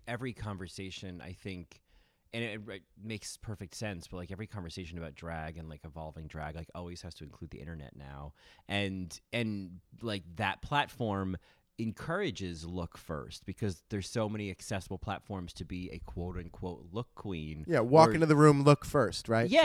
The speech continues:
Speaker 2: Sorry.
Speaker 1: exactly. And,
Speaker 2: Yeah.
Speaker 1: and with, with your, you know, or asshole first, apparently. Yeah. <laughs> Um, but, uh,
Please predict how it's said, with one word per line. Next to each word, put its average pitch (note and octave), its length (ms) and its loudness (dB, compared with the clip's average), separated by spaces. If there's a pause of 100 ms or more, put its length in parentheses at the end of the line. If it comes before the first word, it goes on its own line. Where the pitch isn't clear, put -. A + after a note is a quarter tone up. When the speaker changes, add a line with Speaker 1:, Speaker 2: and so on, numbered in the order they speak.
Speaker 2:
Sorry. B2+ 80 6
Speaker 1:
exactly. C3 420 2
And, G#2 80 0
Speaker 2:
Yeah. G2+ 80 2
Speaker 1:
and G#2+ 320 -4
with, G#2+ 140 -4 (180)
with G#2 240 -4
your, G2 240 -2
you A2+ 140 -2
know, F2 160 -2 (100)
or A#2+ 180 4
asshole C3 400 4
first, E2+ 360 -6
apparently. F2 480 2
Yeah. A#3 280 2 (300)
<laughs> A3+ 1080 4 (560)
Um, E3+ 520 4 (800)
but, D3 360 8
uh, B2+ 380 8